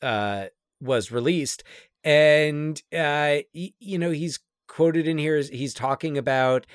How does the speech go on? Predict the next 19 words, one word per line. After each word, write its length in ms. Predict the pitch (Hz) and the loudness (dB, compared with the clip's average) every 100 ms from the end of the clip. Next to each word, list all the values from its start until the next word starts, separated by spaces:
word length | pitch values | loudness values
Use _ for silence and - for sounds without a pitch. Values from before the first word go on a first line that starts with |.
| - - - | -20 -20 -8
uh, 720 | 127 127 123 120 117 117 117 110 _ _ _ - | -2 0 2 2 2 0 0 -4 _ _ _ -16
the, 760 | 131 139 131 123 120 117 113 - 135 | -10 -6 -4 -4 -6 -4 -6 -8 -12
the 180 | 107 | -10
tone 460 | 131 - - 208 254 | -8 -8 -2 -2 0
of 140 | 175 | 0
the 100 | 131 | -2
film. 560 | - 127 104 101 101 117 - - _ _ - | -2 -2 -2 -2 -4 -8 -12 -20 _ _ -4
And 720 | 143 143 143 143 143 143 - | -2 0 0 -2 -6 -8 -12
he 220 | 113 151 165 | -10 -6 -6
said 380 | - 160 151 | -2 -2 0
that 200 | 156 160 | 0 -2
most 420 | 135 131 156 160 190 | -2 -2 -2 -2 -6
of 180 | 139 | -6
the, 140 | 160 127 | -6 -2
like, 220 | 131 110 | -2 -4
sex 380 | - 147 - - | -2 -2 -2 -6
scenes 520 | 139 117 120 127 - | -4 -4 -6 -8 -10
were 300 | 120 131 127 | -4 -4 -4
written 680 | 110 98 156 214 139 123 | -4 0 0 0 -6 -6